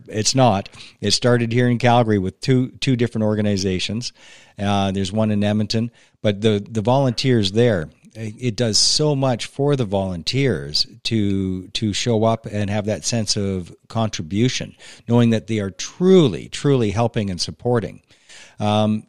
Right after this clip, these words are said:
and how has that been for you, Sean? I mean, you are a busy dude and you are all about be-, all things positive as,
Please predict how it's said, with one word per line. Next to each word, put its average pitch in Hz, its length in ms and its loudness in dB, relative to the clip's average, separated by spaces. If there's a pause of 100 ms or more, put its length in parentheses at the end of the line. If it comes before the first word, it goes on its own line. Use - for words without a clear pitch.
(140)
and 127 380 -4
how 185 180 0
has 240 120 -2
that 190 200 -2
been 143 160 2
for 107 140 -4
you, 107 240 2
Sean? 73 500 -6
I - 20 -6
mean, 104 380 -2
you 127 240 0
are 117 240 2
a 98 100 -8
busy 123 400 0
dude 113 540 0 (100)
and 104 520 -2
you 107 240 0
are 98 240 0
all 139 280 4
about 113 440 2 (260)
be-, 135 220 -4
all 135 220 2
things 156 320 2
positive 123 680 2
as, 98 320 -2